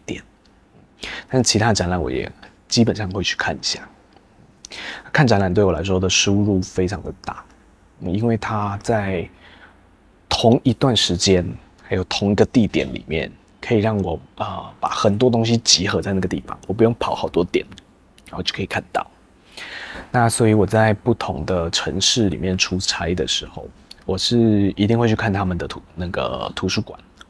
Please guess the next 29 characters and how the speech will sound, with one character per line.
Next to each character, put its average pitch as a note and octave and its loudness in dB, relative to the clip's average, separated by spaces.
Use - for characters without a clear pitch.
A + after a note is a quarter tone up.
或 A#2+ 4
是 G2+ 2
美 F2+ -2
术 - -2
馆。 - -6
那 A#2 2
有 G2+ 6
些 A2 4
展 F#2+ 2
览 F#2+ 2
的 E2 -4
话， G2+ -4
不 C#3+ 2
一 G#2+ 2
定 A#2+ 4
只 F#2+ 0
有 E2 2
在 F#2+ 0
台 - -6
北， - -2
它 C#3 -4
可 C3 -6
能 G2 2
只 G2 -4
在 G#2 2
国 F2+ 0
美 G2+ 0
馆 G2 -6
展， - -6